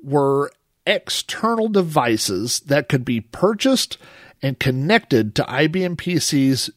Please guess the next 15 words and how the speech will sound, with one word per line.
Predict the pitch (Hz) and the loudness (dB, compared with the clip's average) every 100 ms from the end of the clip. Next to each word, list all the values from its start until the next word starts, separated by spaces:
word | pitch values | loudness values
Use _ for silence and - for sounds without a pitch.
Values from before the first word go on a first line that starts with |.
| - | -4
to | 147 127 | -2 0
improve | 123 110 - - 170 233 233 254 | -2 -6 -10 0 2 2 0 0
the | 220 | -2
quality | - 156 135 127 127 127 - - - - - | 0 2 2 2 2 0 -4 -18 -20 -14 -4
of | 127 98 | -4 -4
midi | 104 110 127 143 151 143 139 - _ _ | -10 -4 0 2 2 2 -2 -6 _ _
music. | 113 110 110 101 - - _ _ - | -8 -4 -2 -2 -6 -14 _ _ -16
I | - | -8
hope | - - 247 262 214 | -6 0 2 4 4
I've | 160 | 2
got | 165 - | 0 2
that | 135 107 | -2 -2
right, | 110 107 101 - - - - - | -4 -4 -4 -10 -18 -20 -20 -16
uh, | - 123 113 | -4 -2 0
because | 147 151 180 160 - | 0 2 2 2 -2